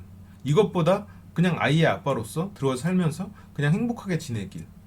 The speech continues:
나랑 싸우지도 않고 나를 이해해주고 그게 최선이란 말이죠. 지금 원하는 최선. 근데 그게 안 될까 봐, 거기에서 뭔가 무너질까 봐, 그게 두려운 거란 말이에요. 나한테 아무 감정 없는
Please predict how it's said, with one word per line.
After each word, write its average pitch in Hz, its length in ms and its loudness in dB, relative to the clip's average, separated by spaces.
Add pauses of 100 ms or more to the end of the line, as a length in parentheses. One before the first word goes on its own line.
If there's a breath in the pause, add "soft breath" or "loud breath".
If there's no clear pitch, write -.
나랑 123 280 0
싸우지도 185 440 2
않고 90 460 -10
나를 117 180 -2
이해해주고 113 600 -4 (360 loud breath)
그게 202 360 2 (200)
최선이란 277 640 -2 (320)
말이죠. 95 440 -6 (140)
지금 104 260 -6
원하는 123 300 0
최선. 98 340 -8 (380 loud breath)
근데 143 120 -4
그게 165 640 4
안 120 200 2
될까 101 360 -4
봐, 80 140 -12 (600)
거기에서 170 720 2 (260 loud breath)
뭔가 139 240 0
무너질까 127 560 4
봐, 85 140 -12
그게 - 200 0
두려운 156 320 4
거란 98 200 -2
말이에요. 80 260 -12
나한테 160 240 4
아무 139 180 2
감정 139 360 2
없는 120 400 -2